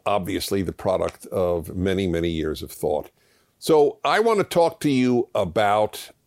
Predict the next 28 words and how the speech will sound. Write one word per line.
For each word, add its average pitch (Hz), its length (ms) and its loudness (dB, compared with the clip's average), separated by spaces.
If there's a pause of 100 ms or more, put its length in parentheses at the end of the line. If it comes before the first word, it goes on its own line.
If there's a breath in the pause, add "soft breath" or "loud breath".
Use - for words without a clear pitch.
(140)
a 82 600 -4 (160)
micro 104 720 0
slash 90 540 -2
macro 82 420 -2
issue. 73 220 -6
It's - 100 -10
both. - 460 -2 (420 soft breath)
I 135 160 2
divide 120 480 0 (240)
issues 107 400 0
into 92 220 -2
micro 101 440 0
and 87 120 0
macro. 90 300 -2
Micro 98 360 0
personal, 113 480 -2
macro 87 380 0
or 78 280 -2 (480 soft breath)
so-, 113 220 -2
social, 95 540 0
societal, 87 640 0
global, 78 500 -2 (100)
et - 120 -14
cetera. - 340 -8 (720 loud breath)
This 92 180 -4
is 92 160 -2
both. - 540 -4 (640 soft breath)
So 139 440 4